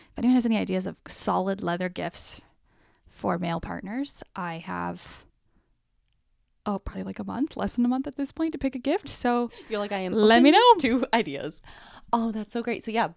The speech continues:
Speaker 2: Beck, you are married. Um, Scotty and I got engaged during covid.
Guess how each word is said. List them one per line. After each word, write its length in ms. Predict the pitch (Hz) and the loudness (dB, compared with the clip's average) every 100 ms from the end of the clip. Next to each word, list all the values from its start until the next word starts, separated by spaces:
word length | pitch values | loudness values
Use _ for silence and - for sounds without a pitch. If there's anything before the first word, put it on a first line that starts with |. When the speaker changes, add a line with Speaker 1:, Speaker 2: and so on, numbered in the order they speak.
| _ | _
Speaker 2:
Beck, 280 | 175 208 - | -4 -4 -6
you 160 | 165 226 | -8 -4
are 80 | |
married. 440 | 277 170 170 247 - - - - | -4 -4 -4 -4 -6 -12 -18 -6
Um, 340 | 185 180 180 | -2 0 -2
Scotty 380 | - 214 214 254 | -2 0 2 0
and 100 | 240 | 0
I 560 | 220 202 202 202 196 - - - | 0 0 0 0 -2 -6 -12 -4
got 280 | 202 185 - | 0 0 0
engaged 840 | 208 - 175 175 170 170 - - _ _ 180 | -4 0 0 0 -2 -4 -10 -12 _ _ -6
during 640 | 190 185 180 180 185 190 - _ _ _ - | -2 0 -2 -4 -6 -10 -12 _ _ _ -20
covid. 1040 | - - 165 160 170 147 156 240 381 - | -20 -10 -8 -8 -8 -6 -4 -2 -2 -6